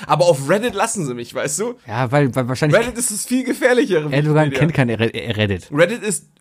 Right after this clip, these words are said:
Speaker 1: Reddit ist im Grunde genommen Beta-Wikipedia.
Speaker 2: Ja, der kennt
Speaker 1: Ja.
Speaker 2: es einfach nicht. Das,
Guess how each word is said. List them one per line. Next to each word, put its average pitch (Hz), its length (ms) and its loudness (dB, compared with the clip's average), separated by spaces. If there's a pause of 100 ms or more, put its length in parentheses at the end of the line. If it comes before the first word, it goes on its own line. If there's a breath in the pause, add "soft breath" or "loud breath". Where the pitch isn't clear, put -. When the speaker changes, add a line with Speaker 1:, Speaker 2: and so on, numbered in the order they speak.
Speaker 1:
Reddit 196 300 -4
ist 180 220 -10
im 170 120 -8
Grunde 196 200 -2
genommen 175 420 -4
Beta-Wikipedia. 123 1200 -4
Speaker 2:
Ja, 127 160 -2 (160)
der 117 80 -6
kennt 127 200 -2
Speaker 1:
Ja. - 40 -6
Speaker 2:
es - 80 -8
einfach 95 200 -6
nicht. 92 240 -12 (340)
Das, 110 120 -6